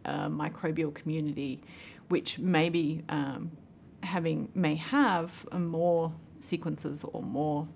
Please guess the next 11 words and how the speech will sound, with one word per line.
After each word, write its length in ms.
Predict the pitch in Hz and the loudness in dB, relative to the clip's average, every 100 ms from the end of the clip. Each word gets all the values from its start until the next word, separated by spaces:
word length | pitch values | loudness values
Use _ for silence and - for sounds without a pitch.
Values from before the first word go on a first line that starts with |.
| - - | -8 -6
uh, 120 | 131 | -4
genes 340 | - 160 160 | -2 0 0
associated 540 | 143 - 160 - - - | -2 -8 -8 -8 -8 -8
with 140 | 160 | -10
virulence, 480 | 139 104 - - - | -8 -8 -10 -12 -12
and 120 | - - | -10 -8
they 80 | |
would 100 | - | -8
have 220 | - 165 - | -10 -10 -10
a, 280 | - - 151 - - - - - 160 | -10 -10 -12 -16 -20 -20 -20 -8 -6
a, 280 | - - | -6 -8